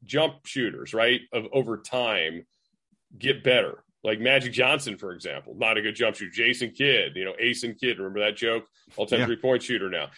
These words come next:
Speaker 1: So, I mean, there's, like, so many bad jump shooters that come through the league and big men that develop that three-point shot. And this dude can't do it. I, I mean, it's weird. It's weird. I mean, it's just, I don't understand it.
Speaker 2: Yeah, no, I mean, and, you know, the, he,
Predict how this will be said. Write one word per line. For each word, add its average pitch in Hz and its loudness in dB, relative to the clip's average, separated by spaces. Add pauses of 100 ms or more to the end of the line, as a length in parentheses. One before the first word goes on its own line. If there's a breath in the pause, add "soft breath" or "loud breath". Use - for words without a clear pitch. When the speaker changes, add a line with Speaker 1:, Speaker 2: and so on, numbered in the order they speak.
(120)
Speaker 1:
So, 160 2
I 165 6
mean, 156 4
there's, 165 2
like, 185 6
so 180 2
many 165 4
bad 135 2
jump 127 -4
shooters 113 -8
that 104 -6
come 120 -2
through 113 -10
the 104 -4
league 110 -2
and 98 -8
big 120 0
men 113 0
that 95 -6
develop 107 -4
that 101 -4
three-point 107 -6
shot. 104 -2 (460)
And 120 -2
this 165 2
dude 143 -2
can't 143 4
do 156 2
it. - -2
I, 113 -2
I 139 -4
mean, 143 -2
it's 135 -8
weird. 220 2 (220)
It's - -12
weird. 156 -4 (800)
I 104 -12
mean, 107 -2
it's 107 -4
just, 139 -10
I 117 -2
don't 139 2
understand 143 0
it. - -12 (400)
Speaker 2:
Yeah, 185 0
no, 180 6
I 120 6
mean, 117 2
and, 131 -2
you 131 2
know, 101 0
the, 107 0 (240)
he, 131 -4